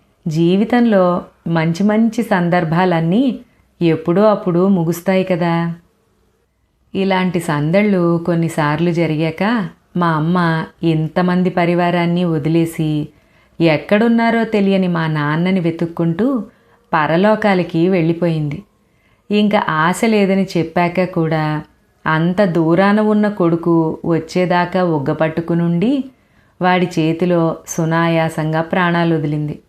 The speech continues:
జరగవలసిన విధులన్నీ అయ్యాక వాడు తిరిగి వెళ్ళిపోయాడు. వెళ్ళేటప్పుడు, "అమ్మ లేకపోయినా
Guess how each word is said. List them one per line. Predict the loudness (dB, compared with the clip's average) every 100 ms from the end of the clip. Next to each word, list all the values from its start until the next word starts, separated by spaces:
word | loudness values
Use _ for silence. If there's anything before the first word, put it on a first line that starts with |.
| _ _ _ _ _ -6
జరగవలసిన | -2 0 2 0 0 0 0 0
విధులన్నీ | 2 0 2 2 2 0 0
అయ్యాక | 0 0 0 -2 -2 -2 -4 -8 _ _ _ -2
వాడు | 0 2 2 2 0
తిరిగి | 0 2 2 2
వెళ్ళిపోయాడు. | 2 2 0 0 0 0 -4 -8 _ _ _ _ _ _ -8
వెళ్ళేటప్పుడు, | -2 0 2 2 0 0 0 0 0 -4 -12 _ _ _ -4
"అమ్మ | -2 0 2
లేకపోయినా | 2 2 0 -2 0 0 0 0